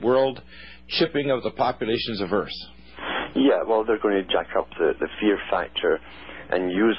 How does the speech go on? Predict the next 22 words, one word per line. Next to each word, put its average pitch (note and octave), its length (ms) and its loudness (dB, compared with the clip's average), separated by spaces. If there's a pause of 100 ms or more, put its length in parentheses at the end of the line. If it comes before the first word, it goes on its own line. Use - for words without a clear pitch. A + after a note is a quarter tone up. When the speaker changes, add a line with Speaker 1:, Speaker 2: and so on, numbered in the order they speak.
Speaker 2:
that D#2+ 300 -2
as - 220 -4
an F2+ 120 2
excuse E2 420 0 (120)
to - 140 4 (120)
chip - 160 0
everyone. E2 540 0 (300)
You'll - 80 -8
be F2 60 4 (120)
far E2+ 180 2 (140)
safer F#2 300 2
when E2+ 140 -2
you D2+ 180 -2
have D2+ 200 -2 (100)
the D2 80 -8 (180)
chip, - 220 2
et - 200 -12
cetera, - 320 0
et - 120 -16
cetera. F#2 340 0 (520)
And, F2+ 320 0
uh, F2+ 260 4